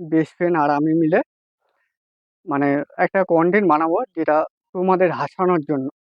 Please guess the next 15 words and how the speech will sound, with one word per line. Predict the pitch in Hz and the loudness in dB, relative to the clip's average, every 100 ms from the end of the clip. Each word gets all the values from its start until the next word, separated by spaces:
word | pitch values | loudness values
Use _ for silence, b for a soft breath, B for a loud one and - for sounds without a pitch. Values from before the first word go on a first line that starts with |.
| _ _ _ _ - | _ _ _ _ -8
ওইটাতেই | 170 196 202 | -4 0 0
কন্টিনিউ | 202 170 180 185 | 0 0 2 2
কাজ | 185 156 - | 2 -2 -4
করব। | - 160 175 202 226 - | -4 -2 -2 -6 -12 -8
এখন | 175 147 185 | -8 -4 -2
তোমাদের | 175 175 190 | 0 2 2
বলবো | 175 156 151 | 2 0 2
না, | 165 165 | 0 -2
কারণ | 156 160 156 | -2 -2 -2
আগে | 151 160 | -2 -4
থাকতে | 175 - 165 | -6 -8 -6
বলে | 175 151 | -2 0
লাভ | 151 147 | 2 0
নেই, | 151 151 180 _ _ _ | -2 -4 -6 _ _ _
আগে | 147 147 156 160 | -8 -2 2 2